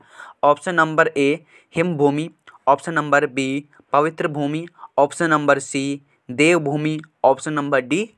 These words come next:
किरात भूमि। तो हमारा इस क्वेश्चन का राइट आंसर हो जाएगा ऑप्शन नंबर डी किरात भूमि।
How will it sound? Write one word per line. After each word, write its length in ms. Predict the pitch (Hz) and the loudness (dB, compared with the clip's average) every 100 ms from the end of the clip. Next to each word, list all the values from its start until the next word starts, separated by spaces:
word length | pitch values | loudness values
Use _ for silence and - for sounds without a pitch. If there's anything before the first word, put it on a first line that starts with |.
| - | -2
किरात 320 | 156 147 147 | 2 2 0
भूमि। 340 | 139 131 117 107 _ - - - | -6 -6 -8 -12 _ -20 -14 -4
तो 60 | 160 | 0
हमारा 400 | 160 156 165 190 | 4 4 4 2
इस 100 | 170 | -4
क्वेश्चन 340 | - 156 160 156 | -2 0 0 0
का 160 | 170 | 4
राइट 200 | 151 143 143 | 4 2 0
आंसर 340 | 147 139 147 | -4 -2 -4
हो 160 | 135 147 | 0 2
जाएगा 300 | 135 131 147 | 2 2 0
ऑप्शन 440 | - 139 - 151 | 2 0 0 -2
नंबर 340 | 143 143 156 | 0 2 0
डी 240 | 160 139 180 | 0 -2 -4
किरात 340 | - 147 131 | 0 2 2
भूमि। 340 | 123 127 120 | 0 -10 -10